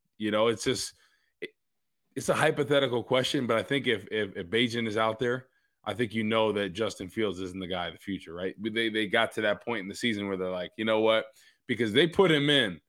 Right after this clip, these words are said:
You know what everybody's thinking. You know what everybody's saying. "Well, oh, he played good.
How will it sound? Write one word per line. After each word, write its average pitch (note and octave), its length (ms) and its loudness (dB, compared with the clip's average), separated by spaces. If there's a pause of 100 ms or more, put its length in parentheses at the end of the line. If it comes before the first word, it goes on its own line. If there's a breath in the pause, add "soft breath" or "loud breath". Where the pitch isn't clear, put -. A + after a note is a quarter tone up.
(360)
You A2+ 140 0
know D3+ 160 4
what C#3+ 140 4
everybody's A#2+ 500 2
thinking. A2+ 460 0
You A2+ 80 0
know A2+ 180 2
what G#2+ 140 -4
everybody's G#2 560 -2
saying. G2+ 320 -2
"Well, F#2+ 300 -2 (340)
oh, A#2+ 560 2
he A2+ 160 -4
played A#2 440 0
good. C3+ 440 4